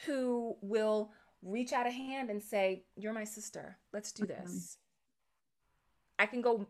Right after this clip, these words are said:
Speaker 1: pound for pound for you in horror stories and relationships.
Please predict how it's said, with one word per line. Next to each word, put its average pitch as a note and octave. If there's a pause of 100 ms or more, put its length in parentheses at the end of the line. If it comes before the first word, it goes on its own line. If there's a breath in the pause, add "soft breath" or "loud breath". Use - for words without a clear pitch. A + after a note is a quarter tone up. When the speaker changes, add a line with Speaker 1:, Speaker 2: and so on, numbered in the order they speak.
(120)
Speaker 1:
pound B3+
for C4
pound A#3
for A#3
you F#3
in F#3+
horror F3+
stories E3+
and F3
relationships. E3+